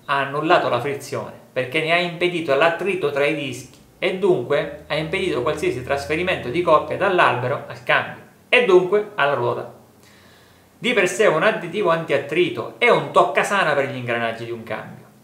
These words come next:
ma solo quando cambio e frizione stanno in carter separati. Se, come nel nostro caso, lavorano nella stessa camera, allora è assolutamente da evitare.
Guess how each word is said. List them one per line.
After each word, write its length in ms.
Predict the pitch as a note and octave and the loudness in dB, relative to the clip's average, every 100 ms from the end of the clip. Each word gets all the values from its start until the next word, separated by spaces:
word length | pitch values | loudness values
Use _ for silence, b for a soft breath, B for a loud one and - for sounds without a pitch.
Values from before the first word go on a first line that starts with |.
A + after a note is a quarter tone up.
| _ - | _ -10
ma 580 | C3+ G#3+ F#3+ - - - _ _ b b b b b b b _ _ _ _ | 6 8 8 6 -10 -20 _ _ b b b b b b b _ _ _ _
solo 480 | - A3+ B3+ B3 A3 | 4 10 12 12 8
quando 300 | F3+ F3 E3+ | 4 4 4
cambio 420 | G3+ F3+ C#3 C3 | 4 4 2 -2
e 60 | |
frizione 680 | B2+ F3 G#3+ A3 G3+ E3 F#3 | 0 -2 -2 4 6 6 4
stanno 340 | F3+ - D3+ D3+ | 0 2 2 2
in 100 | G#3 | 0
carter 400 | E3 C#3 C#3 C3+ | 2 2 0 -4
separati. 580 | - B2+ A#2+ A#2 A2 A#2+ - _ | -2 -2 0 -2 -4 -10 -18 _
Se, 240 | - A#3+ | 0 2
come 180 | A3 G3 | 4 2
nel 140 | E3 D#3 | 2 2
nostro 340 | F#3+ - D#3 | -2 -2 -2
caso, 360 | D3+ A#2 - - | 2 0 -2 -8
lavorano 440 | B2+ B2+ F3+ D3 C3 | -4 0 2 0 -2
nella 240 | A#2+ A#2 | -4 -6
stessa 400 | A#2+ F3+ F3+ C#3 | -4 -4 -2 -4
camera, 580 | B2+ A2+ A2 A#2 - - | -4 -6 -6 -8 -10 -8
allora 560 | E3+ F#3 D#3+ A#2+ A#2 - | -2 4 6 4 0 -2
è 80 | D#3 | -2
assolutamente 920 | B2 - - D3 D#3+ F3 G#3 - A#2+ | -2 -6 -6 -4 2 4 4 2 -2
da 100 | A#2 | -4
evitare. 500 | A#2 A#2 A2+ - | -2 -2 -2 -4